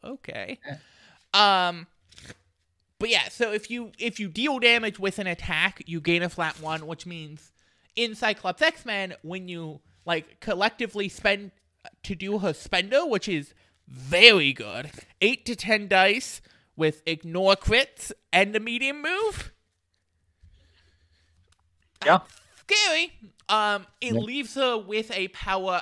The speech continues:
Speaker 1: afterwards that then she can reinvest into the team.
Speaker 2: Yep.
Speaker 1: Um, so that, that is the place I've been playing her the most.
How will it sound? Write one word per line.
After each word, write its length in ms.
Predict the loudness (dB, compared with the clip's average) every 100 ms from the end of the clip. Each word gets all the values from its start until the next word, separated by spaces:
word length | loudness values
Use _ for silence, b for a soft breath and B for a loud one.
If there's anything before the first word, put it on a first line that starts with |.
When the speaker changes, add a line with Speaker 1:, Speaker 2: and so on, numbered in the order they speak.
| -2
Speaker 1:
afterwards 760 | -2 -2 -6 -8 -6 -10 -14 -16
that 240 | -10 -10 -4
then 240 | -4 -4
she 220 | -6 -8
can 480 | -8 -8 -8 -8 -12
reinvest 760 | -8 -6 -6 -4 -2 0 -2 -6
into 360 | -6 -4 -6
the 100 | -4
team. 320 | -6 -8 -12 -16 _ _ _ _ _ _ 0
Speaker 2:
Yep. 180 | 0 0 _ _ _ _ _ _ _ _ _ _ _ _ _ _ -20 _ _ _ _ -20 _ _ _ _ _ _ _
Speaker 1:
Um, 440 | -6 -4 -4 -8 -14 -18
so 220 | 0 2
that, 300 | 4 4 4 2
that 220 | 2 4
is 300 | 4 2 0
the 140 | 0 2
place 320 | 4 4 4 0
I've 260 | 0 0
been 160 | -6 -8
playing 360 | -2 -2 -2
her 160 | -2 -4
the 100 | -4
most. 540 | -4 -4 -4 -8 -16